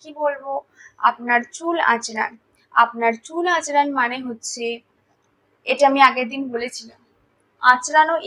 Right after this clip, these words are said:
ইংলিশ হচ্ছে comb। আপনার চুল আঁচড়ান, that is comb your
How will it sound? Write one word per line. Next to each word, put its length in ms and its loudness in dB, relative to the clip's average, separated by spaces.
ইংলিশ 380 -4
হচ্ছে 240 -8
comb। 240 4
আপনার 280 0
চুল 200 -4
আঁচড়ান, 380 0
that 140 0
is 100 -14
comb 300 2
your 160 -4